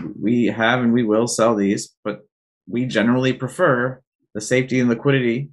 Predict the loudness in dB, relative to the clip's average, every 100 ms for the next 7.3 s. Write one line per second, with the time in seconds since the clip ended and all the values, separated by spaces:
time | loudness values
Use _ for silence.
0 | _ -2 0 2 2 2 0 0 2 2
1 | 2 2 2 2 0 0 0 2 2 2
2 | 0 -4 0 2 2 4 4 4 2 0
3 | -2 2 4 4 2 2 2 2 -2 -6
4 | -10 -12 _ _ _ _ _ _ _ _
5 | _ _ -8 -6 -6 -10 -4 0 4 4
6 | 4 4 0 -2 -6 0 4 4 2 -2
7 | -2 -4